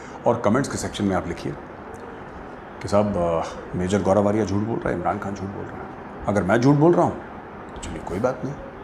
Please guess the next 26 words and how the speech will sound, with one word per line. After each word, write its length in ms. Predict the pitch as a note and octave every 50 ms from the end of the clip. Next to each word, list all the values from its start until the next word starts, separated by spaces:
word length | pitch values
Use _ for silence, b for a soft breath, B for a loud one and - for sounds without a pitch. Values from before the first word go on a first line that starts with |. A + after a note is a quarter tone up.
| - - - - - - - - -
फिर 80 | F2+ F2+
तो 100 | - G2
काफिर 320 | - F#2+ F#2+ - B2+ A2+
है, 360 | G2+ C3+ - - D3+ C3 G2+
झूठा 260 | E2 F2 - - F#3+
तो 120 | F#3 - F#3
होगा 200 | - F#3+ F#3 D#3+
ही 140 | D3 F#3 E3
कम 100 | D3 -
से 120 | D3+ D#3+
कम। 120 | - D3 - - - - - - - - - -
<laughs> 480 | - - - - - - - - - -
और 80 | D3
अगर 160 | E3 F3+ G3
इमरान 280 | E3 G#2+ F#2 F#2+ A#2+ F3
खान 180 | F3 F#3 F#3+ E3+
झूठ 160 | A#2+ B2+ C3
बोल 200 | A2+ G2 G2 F#2+
रहा 180 | F2 F#2 F#2+
है 160 | G#2+ C3 D3+ E3+
तो 140 | - A2+
फिर 220 | - - B2+ E3+ - - - - - - -
आपको 360 | A2 A#2+ D3 - - - -
ये 140 | - - -
सोचना 680 | A#2+ - - - - - F#2+ F#2+ - - G2+ A2 A2 A2
है 380 | F#2 D#2+ D2+ D#2+ D#2+ E2+ A2+